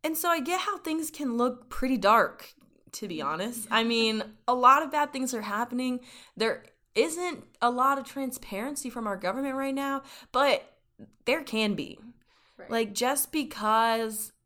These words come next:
Speaker 1: these bad things are happening doesn't mean that we can't fix them.
Speaker 2: Yeah.
Speaker 1: So, yeah, we, we have been kinda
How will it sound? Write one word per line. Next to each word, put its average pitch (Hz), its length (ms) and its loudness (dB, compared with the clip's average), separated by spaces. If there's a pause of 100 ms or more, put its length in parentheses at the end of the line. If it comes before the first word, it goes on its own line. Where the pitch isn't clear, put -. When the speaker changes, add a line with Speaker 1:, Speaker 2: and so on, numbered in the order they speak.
Speaker 1:
these 214 220 -4
bad 185 320 2
things 220 240 -4
are 185 120 -4
happening 240 760 -4 (460)
doesn't 208 460 0
mean 196 420 -4
that 175 520 -4 (200)
we 202 120 -10
can't 220 240 -10
fix 254 240 -10
them. - 280 -10 (300)
Speaker 2:
Yeah. 208 100 -20 (180)
Speaker 1:
So, 277 160 -2
yeah, 285 440 4
we, 277 400 -2
we 285 300 -2
have 320 280 -2
been 320 220 -6
kinda 311 760 0